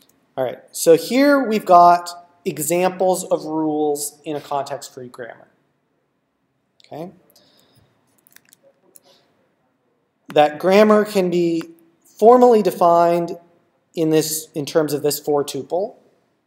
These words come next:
In practice, if we have the set of rules, the other three things are implicit in the set of rules. So if you've got a set of rules,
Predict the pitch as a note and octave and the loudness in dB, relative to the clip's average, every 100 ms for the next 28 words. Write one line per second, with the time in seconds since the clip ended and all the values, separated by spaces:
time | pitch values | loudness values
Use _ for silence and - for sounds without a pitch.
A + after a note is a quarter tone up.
0 | _ _ _ _ _ _ _ _ _ _ | _ _ _ _ _ _ _ _ _ _
1 | _ _ _ _ _ G#3 G3 - F#3+ A3+ | _ _ _ _ _ -4 -4 2 4 4
2 | A3 E3 D#3 E3 - D#3+ D#3+ C#3+ E3 F3+ | 0 -2 0 0 -4 -6 -6 -6 -2 -2
3 | D3+ C#3+ F3+ E3 B2+ C3 D#3+ F#3+ D#3+ C#3+ | 0 -2 2 2 0 -6 0 2 4 2
4 | C#3 C#3 - - _ _ _ _ _ _ | 0 -2 -6 -10 _ _ _ _ _ _
5 | _ _ B2+ D#3 F3 F#3 F#3 - D#3+ E3 | _ _ -10 4 6 8 4 -2 -6 -8
6 | - E3 D#3 D#3 C#3 C#3 C3+ - F3 D#3+ | -4 -4 -2 -2 -2 -4 -8 -2 0 0
7 | - - - - _ _ _ _ _ _ | -2 -10 -14 -20 _ _ _ _ _ _
8 | F3 D#3+ C#3+ C3+ D3+ C3 A#2 A#2+ A#2+ - | -4 -4 -4 -4 -2 -2 -4 -14 -18 -16
9 | - - - - _ _ D3 C#3 D3 F3 | -20 -18 -18 -18 _ _ -8 -8 -4 2
10 | G3 F#3+ F#3 E3+ C#3 D#3 D3 C#3+ C#3 C3+ | 2 4 2 2 0 -4 0 0 0 -2
11 | - | -8